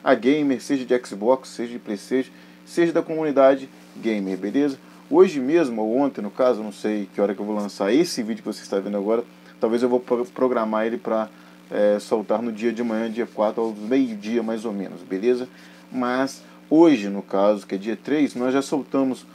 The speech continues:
um vídeo às seis horas mais ou menos, e às oito e meia tem mais um vídeo programado aí, que fui eu que fiz, o das seis horas foi ele que fez. E tem algumas pessoas perguntando quem é o Neil Hayden, beleza? Ou o Neil Renan, que é o cara que tá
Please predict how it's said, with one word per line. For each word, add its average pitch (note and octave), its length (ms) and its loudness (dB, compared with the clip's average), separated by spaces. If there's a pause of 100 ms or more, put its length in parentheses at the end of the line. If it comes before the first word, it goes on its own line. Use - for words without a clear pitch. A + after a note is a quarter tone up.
(160)
um F#3 140 -2
vídeo D#3+ 420 -2 (340)
às A#2+ 140 2
seis C#3 240 0
horas B2 220 4
mais A#2+ 220 -4
ou B2 80 0
menos, C#3+ 340 -4 (280)
e D3+ 80 -2
às C#3 200 6
oito D#3+ 200 0
e C#3 40 -2
meia C3+ 240 2
tem C#3 160 -2
mais B2+ 240 -2
um C3 180 -6 (100)
vídeo A2 220 -6
programado G#2+ 640 -2
aí, A2+ 160 -4 (300)
que F2 60 -16
fui A#2+ 200 2
eu B2 80 6
que B2 80 -14
fiz, C3+ 240 -2
o B2 60 -4
das A#2 180 2
seis A#2 240 -2
horas A#2 220 -2
foi B2 220 -2
ele A#2 120 -2
que C3+ 100 -10
fez. F#2+ 340 -8 (360)
E A2+ 60 -10
tem C3+ 80 0
algumas C#3+ 240 0
pessoas D3+ 300 -4
perguntando D3 720 -4
quem D#3+ 300 -4
é C#3+ 140 -2 (280)
o D3+ 100 -2
Neil C3+ 340 4
Hayden, G#2 380 2 (100)
beleza? B2 440 0
Ou C#3 140 2
o - 20 0
Neil C3 180 4
Renan, A#2 460 -2 (480)
que A#2+ 140 -2
é A2+ 60 4
o A#2+ 120 4
cara A2+ 300 0
que A2 100 -14
tá G#2+ 260 0